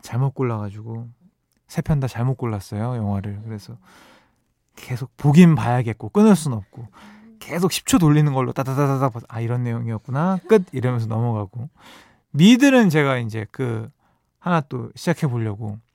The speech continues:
그 미국 변호사 얘기가 새로 나왔더라고요. 뭐 아직 두 편밖에 못 봤어요. 보다 졸리고, 보다 졸리고 <laughs> 해가지고.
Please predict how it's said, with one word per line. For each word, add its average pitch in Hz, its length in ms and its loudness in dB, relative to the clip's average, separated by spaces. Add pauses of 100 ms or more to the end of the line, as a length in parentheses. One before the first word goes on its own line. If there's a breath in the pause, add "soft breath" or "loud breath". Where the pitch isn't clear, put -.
(380)
그 127 100 -10
미국 123 280 -4
변호사 143 460 0
얘기가 110 400 -6
새로 151 240 -2
나왔더라고요. 110 640 -6 (880 soft breath)
뭐 147 320 -4
아직 131 220 -4 (520)
두 160 120 -2
편밖에 185 320 2
못 151 120 0
봤어요. 104 480 -8 (800)
보다 160 500 2
졸리고, 135 460 -2
보다 147 260 4
졸리고 131 480 -2 (280 loud breath)
<laughs> 185 260 -10
해가지고. 117 420 -6